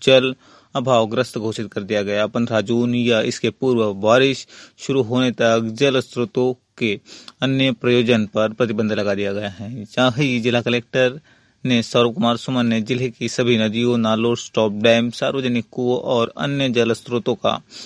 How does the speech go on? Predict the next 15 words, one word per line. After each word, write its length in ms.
उपयोग 420
केवल 260
पेयजल 460
एवं 360
घरेलू 300
उपयोग 420
के 100
लिए 340
सुनिश्चित 480
किया 260
गया 180
है। 180
प्रतिबंधात्मक 680
अवधि 300
में 220